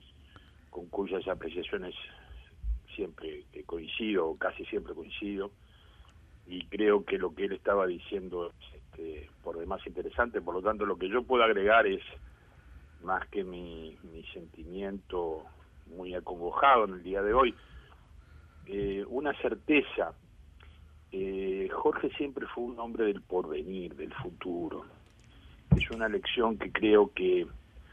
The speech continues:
a mi partido especialmente, mm,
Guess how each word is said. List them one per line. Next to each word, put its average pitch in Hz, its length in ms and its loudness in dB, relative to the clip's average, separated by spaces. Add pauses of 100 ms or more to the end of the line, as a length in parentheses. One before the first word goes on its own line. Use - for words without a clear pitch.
(220)
a 101 140 12
mi 151 160 12
partido 139 640 10
especialmente, 104 1040 2 (720)
mm, 85 300 -8